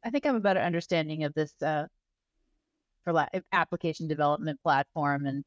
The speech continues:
data movement platform, right? Um, so it's interesting.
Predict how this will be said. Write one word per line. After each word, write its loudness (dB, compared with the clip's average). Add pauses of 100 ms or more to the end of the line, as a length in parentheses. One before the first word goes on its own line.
data 2
movement -2
platform, 0
right? 0 (240)
Um, 0 (1700)
so 0
it's 0
interesting. -2